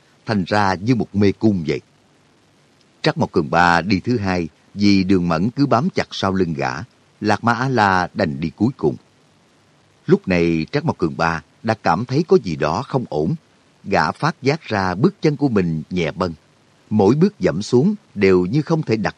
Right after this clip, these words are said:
chân lên đất bằng. Nhưng gã vẫn cứ kiên trì đi tiếp. Cuối cùng giáo sư Phương Tân nói:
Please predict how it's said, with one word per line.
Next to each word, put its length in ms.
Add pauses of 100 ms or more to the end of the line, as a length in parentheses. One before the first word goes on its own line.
chân 200
lên 160
đất 180
bằng. 160 (580)
Nhưng 340
gã 200
vẫn 200
cứ 120 (100)
kiên 200
trì 360
đi 220
tiếp. 120 (1120)
Cuối 160
cùng 400
giáo 120
sư 220
Phương 140
Tân 200
nói: 240